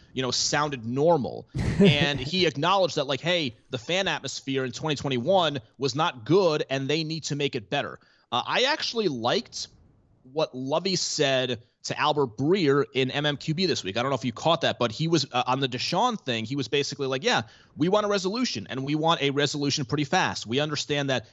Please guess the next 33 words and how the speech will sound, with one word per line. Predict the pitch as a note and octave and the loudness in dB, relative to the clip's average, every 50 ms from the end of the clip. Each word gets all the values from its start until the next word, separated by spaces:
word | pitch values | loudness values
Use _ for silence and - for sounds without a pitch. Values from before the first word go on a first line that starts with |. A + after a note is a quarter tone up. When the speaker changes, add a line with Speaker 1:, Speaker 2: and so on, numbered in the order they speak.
| _ _ - | _ _ -6
Speaker 1:
there's | B2+ - A2 | -6 -6 -4
been | G#2 C#3 C#3+ C3+ C3 | 0 0 0 0 0
this, | B2+ A#2+ A#2 - - - | -6 -6 -6 -6 -8 -8
you | - B2 | -8 -8
know, | A#2 | -8
year-long | G#2+ F#2+ G2+ A#2 C#3+ C#3+ C#3+ C3+ C#3 C3 | -6 -6 -4 -2 -2 0 0 0 0 -2
thing, | A#2 - - G#3 G#3+ F#3 E3 D#3 | -4 -4 -2 0 0 0 0 0
but | C#3 A#2 A2 C#3+ C3+ | -2 0 0 0 0
at | B2+ C3 | -2 -4
some | - - F#3 E3 | -6 -4 -6 -4
point, | - E3 E3 C#3+ | -2 -4 -4 -2
like, | C3+ C3 A2 | -2 -4 -2
we | A#2+ C#3 | 0 0
have | D3 C#3+ - | 0 0 -2
to | C#3 | -4
move | B2 C3+ C3+ B2+ A2 | -4 -4 -4 -4 -4
forward." | - - F3+ F3 B2+ G2+ F2+ - _ _ _ - | -2 0 0 0 0 -2 -4 -10 _ _ _ -12
I'm | - E3 | -8 -4
like, | E3 D#3 D3+ A#2+ - _ - | -2 -2 -2 -4 -6 _ -6
"God, | - B3 B3+ B3 G3 B2+ A2 G2 - - | -4 -4 -2 0 -2 -2 -2 -6 -10 -6
okay, | - G3 - - B3 A#3 A3 F#3 C3+ | -6 -6 -4 -2 0 2 2 2 2
we're | A2 C3+ E3 E3 | 2 4 2 2
acknowledging, | E3 C3+ C#3+ D#3 E3 E3+ F#3 G3 F#3+ F3 C#3+ D#3+ F3 E3+ E3 - - G3 F#3 - - F3 - | 2 2 0 2 2 4 4 4 2 0 0 2 2 2 4 6 6 6 6 6 2 -4 -6
Speaker 2:
<laughs> | - - | -6 -4
Speaker 1:
we're | - F#3+ G#3 | 0 0 0
acknowledging | G3 D3 D#3 E3+ F#3 F#3+ A3 A#3+ A#3+ A3 D#3+ F#3+ G3+ F#3+ D#3+ | 0 0 -2 0 2 4 6 6 6 4 2 0 -2 -2 -2
reality." | D#3 E3 D#3 D3 D3+ F3 G#3 F3+ B2 F#2 F2 D2 - | 0 0 0 2 2 0 0 -2 -4 -6 -8 -2 4
Speaker 2:
Yeah, | F3 D#3+ E3+ F3 D#3+ C#3+ C3+ | 6 8 8 8 6 2 0
Speaker 1:
which | C3 C3 | 0 0
Speaker 2:
yeah. | B2+ - - | 0 0 0
Speaker 1:
I, | C#3 E3 | 0 0
which | E3+ F3 - | 0 0 0
I, | F#3+ | 0